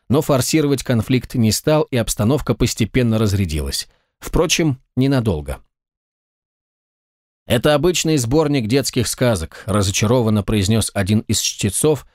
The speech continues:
крутя в руках потрёпанный томик. "Зачем он вообще нужен?"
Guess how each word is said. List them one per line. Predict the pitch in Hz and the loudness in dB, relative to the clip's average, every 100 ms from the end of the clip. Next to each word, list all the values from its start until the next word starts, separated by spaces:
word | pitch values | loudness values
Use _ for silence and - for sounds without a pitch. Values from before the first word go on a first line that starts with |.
| _ | _
крутя | - 113 - 113 | -2 0 2 2
в | |
руках | 110 139 117 | 2 0 0
потрёпанный | 113 104 110 92 92 | -2 0 -2 0 -2
томик. | 90 80 71 - _ _ _ - | 0 -4 -6 -10 _ _ _ -6
"Зачем | 98 143 - 196 | 0 0 0 0
он | 180 | 2
вообще | 180 - 160 | 0 0 -2
нужен?" | 101 78 | -2 -6